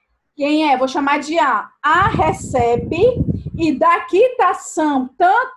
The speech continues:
pra C, tanto de A quanto de B. É o que ele chama de calção de ratificação.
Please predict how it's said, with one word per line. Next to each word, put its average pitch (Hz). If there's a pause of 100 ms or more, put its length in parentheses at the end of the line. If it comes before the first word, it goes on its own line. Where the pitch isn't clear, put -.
(160)
pra 277
C, 302
tanto 381
de 285
A 254 (240)
quanto 320
de 330
B. 269
É 302
o 302
que -
ele 311
chama 311
de 277
calção 294
de 320
ratificação. 302